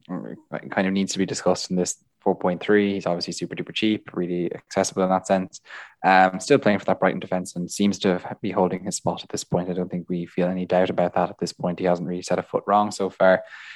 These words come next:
Uh, whilst he does get an awful lot of chances and he's had thirteen shots, uh, like, the X G that those have cumulatively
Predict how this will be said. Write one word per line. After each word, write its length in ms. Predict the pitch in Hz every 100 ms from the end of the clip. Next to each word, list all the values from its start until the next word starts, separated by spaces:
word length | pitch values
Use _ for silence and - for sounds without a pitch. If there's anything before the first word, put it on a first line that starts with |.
| - -
Uh, 140 | 98
whilst 320 | 92 120 127 -
he 80 |
does 260 | 127 139 156
get 160 | 156 131
an 80 |
awful 240 | 107 107 98
lot 80 | 90
of 60 |
chances 440 | - 101 95 85 85
and 140 | 85
he's 140 | 92
had 120 | - -
thirteen 360 | 110 - 87
shots, 520 | - 92 85 - - -
uh, 200 | 73 60
like, 140 | 104 104
the 120 | 113
X 220 | 123 -
G 280 | - 113 107
that 120 | 95
those 220 | 95 92
have 200 | 92 87
cumulatively 680 | - 98 95 92 90 87 85